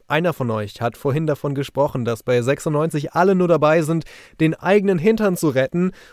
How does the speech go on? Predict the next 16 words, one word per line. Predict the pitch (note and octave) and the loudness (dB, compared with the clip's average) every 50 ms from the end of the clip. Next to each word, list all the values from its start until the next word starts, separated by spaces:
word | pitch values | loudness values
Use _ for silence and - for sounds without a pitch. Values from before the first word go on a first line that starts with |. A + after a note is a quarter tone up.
| - - | -18 -4
Und, | - D#3 E3 E3 E3 D#3 - | 0 0 2 2 0 -2 -2
äh, | - D3+ D3 C#3+ | 0 0 0 2
genau | C3+ D3 D3+ E3+ G3 G#3+ | 2 2 2 4 4 4
das | G3 F3+ E3 C3+ A2+ - - - - _ | 4 4 4 2 2 -2 -8 -16 -20 _
hat | - C#3 C3+ C3 - | -6 -6 -6 -6 -6
in | - _ C3+ B2+ | -8 _ -4 -4
dieser | B2 C#3+ D3+ C#3 C#3+ C3+ | -2 -4 0 2 2 2
Woche | A#2+ C3+ C3 - C#3 C3 | 2 0 -2 0 -4 -2
Jan | B2 C#3 C#3+ D#3 | 0 0 -2 -2
Schlaudraff | D3 - D#3+ D#3+ E3+ F3 B2+ A2+ A2 G#2 - - | -4 -4 -2 0 0 0 -2 -2 -6 -6 -6 -8
erfolgreich | A#2+ A2 - C3 B2+ C3 C3 A#2+ A#2 A2+ A2+ - | -10 -6 0 0 0 0 0 -2 -6 -6 -6 -6
getan. | - A2+ - - A2 G#2+ A2 B2+ D3+ F3 - _ _ | -8 -8 -4 -4 -4 -2 -2 -4 -6 -8 -12 _ _
Vor | _ _ - E3 E3+ E3 | _ _ -2 2 2 2
dem | D#3 E3+ E3+ D#3+ - | 2 0 -2 -4 -4
Arbeitsgericht | - F#3+ A3 G#3+ F#3+ D3 - - C#3+ B2+ A#2 A#2 - - | -2 0 2 4 2 2 2 0 0 0 0 -2 -4 -2
nämlich. | - A2+ A2 G#2+ G#2+ G#2 G#2 G2+ | -4 -4 -2 -2 -4 -6 -6 -8